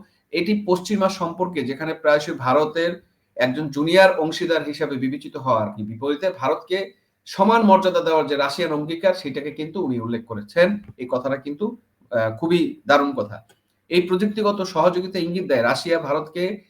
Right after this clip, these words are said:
এশীয় অঞ্চলে দীর্ঘমেয়াদী কৌশলগত এবং সামরিক সহযোগী হিসাবে বিবেচনা করে। পুতিনের এই সাক্ষাৎকারটি কেবল ভারত রাশিয়া সম্পর্কের দলিল নয়, এটি হলো বিশ্ব রাজনীতির প-, ভবিষ্যৎ মানচিত্রের একটা পূর্বাভাস।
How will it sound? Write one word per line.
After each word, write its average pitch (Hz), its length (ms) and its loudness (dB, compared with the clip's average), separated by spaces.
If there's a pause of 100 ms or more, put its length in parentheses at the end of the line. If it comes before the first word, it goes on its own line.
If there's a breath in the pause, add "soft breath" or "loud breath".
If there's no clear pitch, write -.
(140 loud breath)
এশীয় 175 260 0
অঞ্চলে 190 340 2
দীর্ঘমেয়াদী 175 640 -2
কৌশলগত 165 520 -4
এবং 151 160 -6
সামরিক 147 460 -4
সহযোগী 147 440 -4
হিসাবে 147 360 -4 (320)
বিবেচনা 135 400 0
করে। - 180 -6 (1200)
পুতিনের 202 300 2
এই 190 60 0
সাক্ষাৎকারটি 190 580 0
কেবল 160 240 2
ভারত 143 320 -2
রাশিয়া 156 220 -6
সম্পর্কের 151 560 -6
দলিল 143 280 -2
নয়, 120 80 0
এটি 120 120 -4
হলো 143 140 -2
বিশ্ব 135 280 -6
রাজনীতির 135 500 -2
প-, 127 220 -4 (260 loud breath)
ভবিষ্যৎ 147 440 -2
মানচিত্রের 143 600 -2
একটা - 240 -4
পূর্বাভাস। 156 600 0